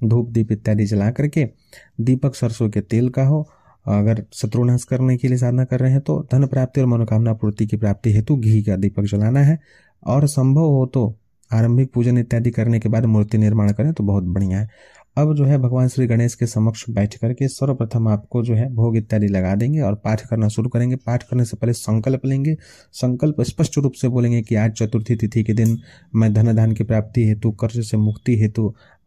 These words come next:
भगवान श्री गणेश के आज का यह पूजन, पूरे तरीके से पूजन पाठ, अर्चन इत्यादि करने का संकल्प लेता हूँ, लेती हूँ।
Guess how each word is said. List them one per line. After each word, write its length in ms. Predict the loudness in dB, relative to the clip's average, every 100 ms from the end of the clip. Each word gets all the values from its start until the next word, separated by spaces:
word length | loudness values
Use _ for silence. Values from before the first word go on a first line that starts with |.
| 0
भगवान 300 | 2 2 -2
श्री 180 | 0
गणेश 360 | 2 4 2 0
के 240 | 0 0 0 -8 -20 -20 -4
आज 300 | 0 0 0
का 80 | 0
यह 160 | 2 2
पूजन, 540 | 2 2 2 2 0 -4 _
पूरे 180 | -2 0
तरीके 340 | 0 -2 0 -2
से 120 | -2
पूजन 380 | 0 0 2 2
पाठ, 280 | 0 0
अर्चन 500 | 0 -2 -4 0 0
इत्यादि 300 | 0 0 0
करने 260 | 0 2 2
का 60 | 0
संकल्प 460 | 0 0 0 0
लेता 260 | -2 -2 -2
हूँ, 120 | -2
लेती 240 | -4 -4
हूँ। 120 | -4